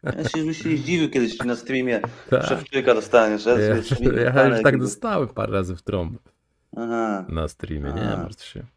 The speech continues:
Speaker 1: Najbardziej mi się podobało, znaczy ja się, ja, czy, ja jestem taki, że się, się z bekę z ludzi się śmieję, wiesz, nie? Ale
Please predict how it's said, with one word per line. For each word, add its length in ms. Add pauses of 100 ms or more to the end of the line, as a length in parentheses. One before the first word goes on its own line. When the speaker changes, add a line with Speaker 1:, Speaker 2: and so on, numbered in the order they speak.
(500)
Speaker 1:
Najbardziej 520
mi 60
się 120
podobało, 520 (140)
znaczy 260
ja 100
się, 140 (500)
ja, 240
czy, 140
ja 160
jestem 300
taki, 220
że 180
się, 280
się 140
z 160
bekę 360
z 20
ludzi 240
się 140
śmieję, 380
wiesz, 240
nie? 120 (400)
Ale 220